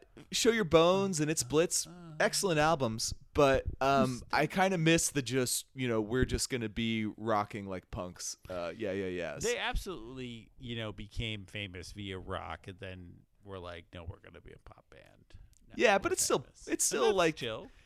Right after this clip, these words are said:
Speaker 1: it's still a rock band. It's just
Speaker 2: Uh-huh.
Speaker 1: not, like, a rock band.
Speaker 2: Right. Yes, they did not keep playing pop punk.
Speaker 1: No. And, and, and I would <laughs> still contend they never did. But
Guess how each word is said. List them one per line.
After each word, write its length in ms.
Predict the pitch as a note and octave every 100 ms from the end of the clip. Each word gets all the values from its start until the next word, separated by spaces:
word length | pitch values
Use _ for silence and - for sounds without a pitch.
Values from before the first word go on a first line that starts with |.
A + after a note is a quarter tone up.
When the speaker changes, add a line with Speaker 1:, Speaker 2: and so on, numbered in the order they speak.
| _ _ _
Speaker 1:
it's 140 | - -
still 180 | G4+ B3+
a 60 |
rock 360 | C#3+ A2 F2+ -
band. 340 | G2+ G2 A2+
It's 160 | - A#3+
just 200 | D#4 E4
Speaker 2:
Uh-huh. 120 | E3+ D3+
Speaker 1:
not, 100 | C#3+
like, 260 | D3+ B2+ -
a 140 | B2+
rock 560 | F#2 F2+ C3+ C#3 G#2+ -
band. 360 | G#2+ D#2+ C#2+ - _ _ _ -
Speaker 2:
Right. 360 | A#2 G2+ E2 -
Yes, 400 | A2+ G2+ F2+ -
they 120 | B2
did 280 | C3+ D3 B2+
not 360 | C3+ B2+ G#2+ - _ _
keep 200 | - A2
playing 520 | - F#2+ F#2 F#2 F2+ -
pop 280 | - - -
punk. 400 | - - - - - _ _ -
Speaker 1:
No. 380 | B2+ A2 E2 - _ _ _ _ _ _ _ _ - D#3
And, 220 | D3+ C3+
and, 200 | C3 B2+ -
and 160 | B2+
I 60 | A#2+
would 200 | A#2 -
<laughs> 0 |
still 320 | - - -
contend 440 | - - - D3 B2
they 120 | -
never 280 | C3 A2+ G#2
did. 220 | - - -
But 1200 | - - - G#3 - G3 G#3 - F#3 - F#3 -